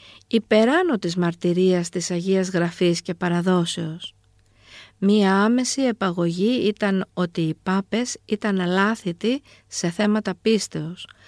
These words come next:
κάτι που ο ίδιος ο Πάπας Πίους ο Ένατος ομοίως διακήρυξε ως δόγμα της Ρωμαιοκαθολικής Εκκλησίας το χίλια οκτακόσια εβδομήντα.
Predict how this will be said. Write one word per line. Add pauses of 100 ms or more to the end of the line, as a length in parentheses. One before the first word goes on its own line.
(300)
κάτι
που
ο
ίδιος
ο
Πάπας (100)
Πίους (640)
ο
Ένατος (160)
ομοίως (200)
διακήρυξε
ως
δόγμα
της
Ρωμαιοκαθολικής
Εκκλησίας (380)
το
χίλια
οκτακόσια
εβδομήντα.